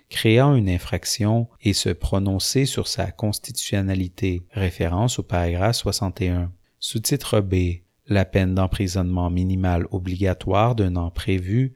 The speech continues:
à l'alinéa cent soixante-douze point un deux A viole-t-elle l'article douze de la Charte ? Cent soixante-douze.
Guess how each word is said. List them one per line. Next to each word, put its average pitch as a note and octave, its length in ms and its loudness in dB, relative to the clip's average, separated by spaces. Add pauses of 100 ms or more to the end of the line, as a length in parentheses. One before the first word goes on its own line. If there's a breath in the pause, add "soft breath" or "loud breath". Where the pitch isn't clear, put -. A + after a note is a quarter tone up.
à G#2 160 4
l'alinéa G2+ 640 4
cent G#2 220 0
soixante-douze F2+ 640 -4
point - 320 -4
un F2 160 -2
deux F2 300 -2
A G#2 320 0 (160)
viole-t-elle A2+ 640 4
l'article F2+ 560 0
douze A#2+ 320 2
de G2+ 100 2
la F#2 160 4
Charte ? F2+ 420 -2 (300)
Cent - 260 2
soixante-douze. F#2 920 0